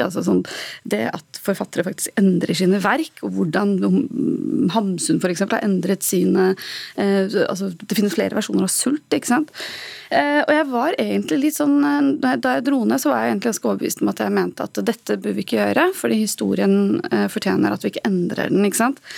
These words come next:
Men det, eh, der nede, så å høre på disse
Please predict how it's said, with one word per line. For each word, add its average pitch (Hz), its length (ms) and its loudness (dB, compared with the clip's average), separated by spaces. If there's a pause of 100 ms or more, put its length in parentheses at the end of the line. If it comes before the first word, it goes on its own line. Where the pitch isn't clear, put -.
(460)
Men 285 180 4
det, 269 360 2
eh, 254 640 2 (260)
der 240 200 0
nede, 233 340 0
så 254 240 -2 (280)
å 240 140 0
høre 226 220 0
på 226 160 -4
disse 226 300 -2